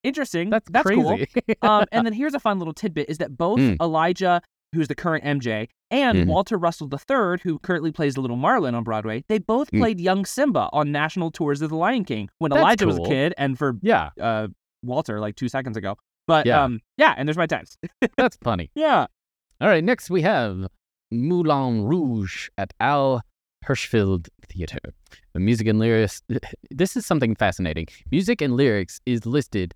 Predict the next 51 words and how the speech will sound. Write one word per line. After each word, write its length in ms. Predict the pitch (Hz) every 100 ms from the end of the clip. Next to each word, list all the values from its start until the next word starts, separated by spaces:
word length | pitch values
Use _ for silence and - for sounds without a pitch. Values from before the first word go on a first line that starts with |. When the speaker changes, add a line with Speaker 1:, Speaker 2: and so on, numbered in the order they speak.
| -
Speaker 2:
various. 680 | 101 101 90 85 69 - 127
Speaker 1:
Mm, 280 | 135 117 95
Speaker 2:
And 120 | 104
there's 80 | 113 110
Speaker 1:
just 40 |
Speaker 2:
a 80 | 120
couple 220 | 139 123
on 60 | 110
this 40 |
Speaker 1:
twelve 100 | 110
thousand 120 | 107 107
Speaker 2:
list 160 | 95
that, 140 | 113 98
Speaker 1:
people. 180 | 107
Speaker 2:
exactly, 380 | 117 151 139 101
yeah. 100 | 113 - _ _ _ _ 104
Uh, 240 | 107 101
but 260 | 90 117 110
book 240 | 180 -
was 140 | 143 113
by 320 | 117 113 98
John 300 | 104 113 117
Logan, 440 | 120 123 165 185
director 580 | - 104 107 117 110 98 _
Alex 480 | - 98 101 110 -
Timbers. 540 | - 95 80 147 180 - _ _ _ -
Stars, 580 | - 143 139 139 - - _ _
I 40 | 117
mean, 140 | 113
you 60 | 113
got 180 | 107 -
Aaron, 340 | 107 110 110 110 -
Aaron 420 | 131 123 117 113 _ _
Tveit, 240 | 104 143 - _ _ -
I 60 |
think. 220 | 92 - - _ _ _ _
I 60 | 80
don't 140 | 78
know 80 | 82 82
how 80 | 85
to 80 | 80
say 100 | 82
his 80 |
Speaker 1:
Oh, 60 | 143
Speaker 2:
name. 100 | 139
Speaker 1:
Aaron 140 | 143
Tveit. 240 | 131 131 135
Speaker 2:
I'm 100 | 110
a 40 |
fr-, 100 | 101 - _ _ -
yeah, 200 | 107